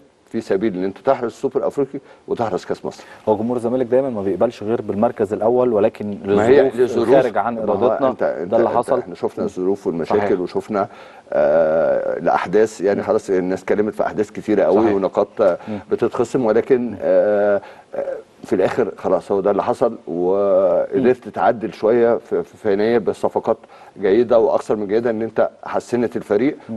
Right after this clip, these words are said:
Speaker 1: اعتقد بقى يا رب بس نحل فكره موضوع ال-، ايقاف القيد، لان انت طبعا محتاج في مراكز كتير قوي السنه الجايه عشان تبقى منافس، آه، رئيسي على كل البطولات ان شاء
Speaker 2: ايه
Speaker 1: الله.
Speaker 2: الاخطاء اللي جوميز محتاج يعالجها، يعالجها قبيل مباراه فاركو؟
Speaker 1: الاخطاء الدفاعيه،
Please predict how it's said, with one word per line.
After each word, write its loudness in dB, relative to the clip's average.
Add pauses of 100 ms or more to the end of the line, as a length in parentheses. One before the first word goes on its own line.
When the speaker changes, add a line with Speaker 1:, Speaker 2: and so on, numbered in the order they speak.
(120)
Speaker 1:
اعتقد 0
بقى 2
يا 0
رب 2
بس -6
نحل -4 (360)
فكره -2 (100)
موضوع 2
ال-، -2
ايقاف -2
القيد، 0
لان -2
انت -6
طبعا 0
محتاج -4
في -6
مراكز -4
كتير -4
قوي 4
السنه -2
الجايه 0 (280)
عشان -4
تبقى 0
منافس، -4 (180)
آه، 0
رئيسي 0
على 2
كل -4
البطولات -6
ان -14
شاء 0
Speaker 2:
ايه 6
Speaker 1:
الله. 0
Speaker 2:
الاخطاء 0
اللي -2
جوميز -2
محتاج -4
يعالجها، 0
يعالجها 0 (100)
قبيل 0
مباراه -2
فاركو؟ -2
Speaker 1:
الاخطاء 2
الدفاعيه، -4